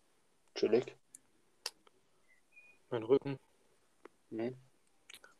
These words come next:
Speaker 2: äh, aufgeratscht. Ein bisschen.
Speaker 1: Mhm. Chillig.
Speaker 2: Ja. Das
Speaker 1: Mega
Speaker 2: Übliche.
Speaker 1: nice. Ja, <laughs> der Klassiker. Alter, wow, alle, die es nicht wissen, heute ist der sechsundzwanzigste und morgen,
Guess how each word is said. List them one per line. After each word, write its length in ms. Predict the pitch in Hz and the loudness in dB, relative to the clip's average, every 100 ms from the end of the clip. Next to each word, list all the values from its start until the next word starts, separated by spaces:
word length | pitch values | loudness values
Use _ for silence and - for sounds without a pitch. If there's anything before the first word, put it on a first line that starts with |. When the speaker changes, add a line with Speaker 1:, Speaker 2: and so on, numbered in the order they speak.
| - | -2
Speaker 2:
äh, 380 | - 123 117 120 | 4 6 6 6
aufgeratscht. 680 | 131 131 - 139 139 - - - - - - - | 4 6 6 6 6 0 -8 -20 -20 -20 -20 -4
Ein 100 | 131 | 2
bisschen. 380 | 143 139 - 131 | 4 4 2 2
Speaker 1:
Mhm. 260 | 135 131 - - _ _ _ - _ - | 2 0 -8 -20 _ _ _ -20 _ -2
Chillig. 320 | - 113 - - - _ _ - | 4 4 2 -4 -20 _ _ -4
Speaker 2:
Ja. 240 | 120 117 - - - - - _ - - - - - - - - | 0 0 -4 -16 -20 -20 -20 _ -20 -20 -20 -20 -20 -20 -20 -10
Das 180 | - 117 | -4 4
Speaker 1:
Mega 200 | 110 117 | 8 10
Speaker 2:
Übliche. 280 | 117 113 117 | 8 6 2
Speaker 1:
nice. 1120 | - - - _ - - - _ - - 143 | -4 -10 -20 _ -20 -20 -20 _ -16 0 12
Ja, 240 | 147 - | 12 12
<laughs> 0 | |
der 200 | 147 - - | 12 12 12
Klassiker. 680 | - 131 - 123 - 120 - - - - - - - - - | 12 10 12 8 8 8 6 -14 -20 -20 -20 -20 -20 8 12
Alter, 420 | 135 139 135 127 - - - - _ - | 12 12 12 12 12 -14 -20 -20 _ 8
wow, 340 | 127 131 139 - - - | 12 12 12 12 -4 12
alle, 220 | 139 143 | 12 12
die 140 | 135 139 | 12 8
es 120 | - | 4
nicht 160 | - | 6
wissen, 300 | 143 143 - | 6 6 10
heute 220 | - 135 143 | 12 12 12
ist 100 | - | 10
der 100 | 120 | 12
sechsundzwanzigste 880 | 151 - 120 - 143 - - 123 | 12 12 2 10 10 10 6 8
und 80 | 113 | 12
morgen, 400 | 113 135 139 135 | 12 12 12 12